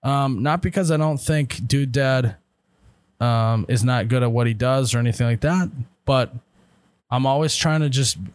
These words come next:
you know, as anyone should, trying to be the best. And when, uh, someone says you're not,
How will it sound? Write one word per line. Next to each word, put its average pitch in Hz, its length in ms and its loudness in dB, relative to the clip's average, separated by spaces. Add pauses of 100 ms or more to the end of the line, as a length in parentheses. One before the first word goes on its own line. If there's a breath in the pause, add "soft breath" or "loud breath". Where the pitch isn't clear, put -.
(100)
you 127 100 0
know, 117 240 0 (320)
as 143 480 0
anyone 143 420 2
should, 127 300 0
trying 160 200 0
to 175 40 0
be 175 120 2
the 160 100 0
best. 151 500 0 (500)
And 127 140 2
when, 131 320 2
uh, 131 320 2
someone 151 380 0
says 151 280 2
you're 131 120 2
not, 127 320 0